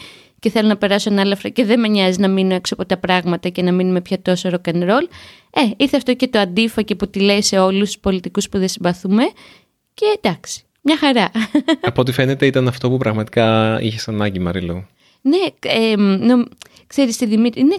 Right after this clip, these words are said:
Speaker 1: μια σκέψη. Δεν σου την έχω πει ποτέ, αν-, γιατί με τον Δημήτρη, παιδιά, συζητάμε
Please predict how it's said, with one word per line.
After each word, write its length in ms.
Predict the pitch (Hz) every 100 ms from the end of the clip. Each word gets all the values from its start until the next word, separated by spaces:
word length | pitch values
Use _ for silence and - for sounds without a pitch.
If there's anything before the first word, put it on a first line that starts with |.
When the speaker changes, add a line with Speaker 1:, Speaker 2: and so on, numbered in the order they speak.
| -
Speaker 1:
μια 240 | 285 370
σκέψη. 580 | - - 247 185 - 202
Δεν 80 | 247
σου 100 | -
την 120 | 415 440
έχω 320 | 330 226 - _
πει 120 | - 214
ποτέ, 520 | 196 190 175 170 175 214
αν-, 160 | 226 -
γιατί 260 | 214 214 247
με 80 |
τον 140 | 254 240
Δημήτρη, 340 | 196 208 214
παιδιά, 280 | - 180 214
συζητάμε 540 | 214 196 196 214 233